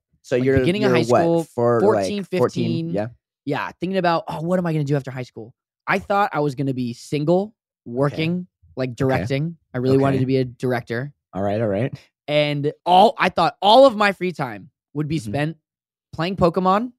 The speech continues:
Speaker 1: Okay.
Speaker 2: and skiing.
Speaker 1: Okay, well, you're not skiing, but,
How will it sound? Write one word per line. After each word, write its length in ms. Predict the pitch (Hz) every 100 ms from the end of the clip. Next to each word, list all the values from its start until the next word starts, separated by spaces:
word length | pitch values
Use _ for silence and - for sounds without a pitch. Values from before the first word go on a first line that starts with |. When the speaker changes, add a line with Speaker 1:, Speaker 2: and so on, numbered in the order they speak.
| _ -
Speaker 1:
Okay. 220 | 117 113 131 _ -
Speaker 2:
and 100 | 139
skiing. 380 | - 147 110 80 _ _ -
Speaker 1:
Okay, 340 | 415 202 202 208
well, 220 | - 202 247
you're 80 |
not 200 | 285 339
skiing, 460 | - - 226 143 147
but, 300 | 143 120 120